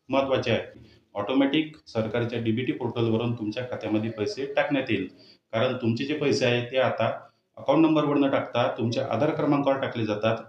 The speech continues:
जसं आपण PhonePe, Google Pay वापरतो, PhonePe-मध्ये जे आपले पैसे आहेत ते मोबाईल नंबरवरून टाकले जातात, ते पैसे आपल्या कोणत्याही अकाउंटमध्ये जमा होतात. त्याचप्रमाणे डीबीटीचं आहे, डीबीटीवर सुद्धा तुमच्या आधार क्रमांकावर पैसे टाकले जातात. मग आधार क्रमांकाला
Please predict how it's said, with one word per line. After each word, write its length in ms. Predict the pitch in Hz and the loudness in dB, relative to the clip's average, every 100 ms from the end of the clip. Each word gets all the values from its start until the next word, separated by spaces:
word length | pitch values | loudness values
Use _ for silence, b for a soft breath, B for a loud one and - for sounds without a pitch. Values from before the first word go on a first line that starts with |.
| - 107 | -8 -4
जसं 200 | 107 143 | 0 0
आपण 280 | 139 139 135 | 2 0 0
PhonePe, 480 | 123 120 120 127 113 | 0 0 0 -2 -2
Google 260 | 117 117 117 | 0 0 0
Pay 80 | 113 | 0
वापरतो, 420 | 107 110 113 120 120 B B _ - | 0 0 -2 -4 -6 B B _ 0
PhonePe-मध्ये 500 | 110 120 131 127 127 | 0 2 0 0 0
जे 100 | 123 | 0
आपले 260 | 110 123 | 0 -2
पैसे 300 | 120 113 110 | 0 0 0
आहेत 220 | 117 110 110 B B _ | -2 -2 -4 B B _
ते 40 | 110 | -2
मोबाईल 300 | 107 120 135 | 0 2 2
नंबरवरून 460 | 139 139 143 143 | 2 0 0 0
टाकले 260 | 143 113 131 | 0 -2 -2
जातात, 340 | 127 127 131 - B B _ - | 0 2 2 0 B B _ -8
ते 80 | 135 | -4
पैसे 340 | 135 113 135 113 | 0 0 0 -4
आपल्या 260 | 113 131 | -2 -4
कोणत्याही 380 | 135 135 147 147 | -2 -2 -2 -2
अकाउंटमध्ये 540 | 117 117 117 113 151 - - - | 0 0 2 0 -2 -4 -14 -6
जमा 200 | 123 165 | 2 2
होतात. 260 | 131 107 104 - | 2 0 -2 -2
त्याचप्रमाणे 540 | 120 131 131 120 135 151 | -2 -2 -4 -4 -4 -2
डीबीटीचं 460 | 156 156 147 113 110 | 0 0 -2 -2 -2
आहे, 140 | 92 - _ _ 101 | -4 -12 _ _ -4
डीबीटीवर 500 | 107 135 151 139 127 | -2 -2 -2 0 -2
सुद्धा 340 | - 113 120 120 - | -4 -2 0 -2 -4
तुमच्या 280 | 107 107 104 | -4 -2 -2
आधार 240 | 107 113 | 0 0
क्रमांकावर 400 | - 139 135 139 | 0 0 2 0
पैसे 240 | - 123 123 | 0 -4 -4
टाकले 240 | 123 131 | -6 -4
जातात. 300 | 127 127 143 143 - b b b - | -2 0 0 -2 -12 b b b -4
मग 160 | 120 107 | -2 0
आधार 280 | 101 135 160 | 2 2 4
क्रमांकाला 600 | 160 151 143 139 131 | 4 2 4 2 4